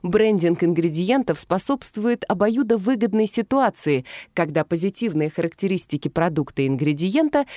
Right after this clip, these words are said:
переносятся на конечный продукт и повышают его привлекательность в глазах потребителей. Измерение что.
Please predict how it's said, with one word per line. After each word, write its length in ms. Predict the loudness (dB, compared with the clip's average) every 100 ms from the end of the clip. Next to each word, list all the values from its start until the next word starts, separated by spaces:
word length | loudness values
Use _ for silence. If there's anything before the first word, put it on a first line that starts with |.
| -20 -2
переносятся 680 | 2 4 2 2 -2 0
на 140 | 0 2
конечный 600 | 2 2 2 2 0 0
продукт 600 | 2 0 2 -2 -4 -20 -18 -6
и 120 | 0 2
повышают 640 | 2 0 0 2 0 0
его 240 | -2 -2 0
привлекательность 1000 | 0 0 0 0 -2 0 0 0 -4 -6
в 100 | -2
глазах 680 | 2 2 2 0 0 -2 -6 -6
потребителей. 920 | -2 0 0 -2 -2 -2 -2 -4 -10 _
Измерение 720 | -2 2 2 4 4 4 2
что. 440 | 2 -2 0 -2